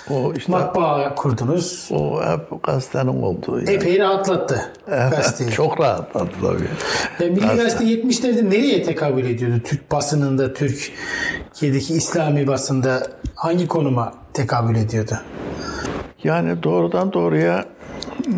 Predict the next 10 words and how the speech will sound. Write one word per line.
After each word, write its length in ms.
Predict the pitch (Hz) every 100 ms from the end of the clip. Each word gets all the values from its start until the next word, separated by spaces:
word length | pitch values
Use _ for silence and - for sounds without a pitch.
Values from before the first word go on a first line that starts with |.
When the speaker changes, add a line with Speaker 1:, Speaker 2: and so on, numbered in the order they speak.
| - 143
Speaker 1:
e, 80 | 156 135 135 131 131 127 131 131 143 -
İslam'ı, 720 | 127 - 151 147 147 90 151 170 170 170 165 110 - 185 175 - 120
e, 40 | 101
şey 240 | - 113
yapmak, 500 | 104 - - 85 -
anlatmak, 1080 | 95 101 98 90 90 - - 92 107 - -
savunmak, 920 | - - 104 104 104 92 92 87 156 143 120 101
yani 320 | 87 98 87 85 82 - -
davayı. 580 | 90 90 92 92 92 82
Çünkü 440 | - 143 139 160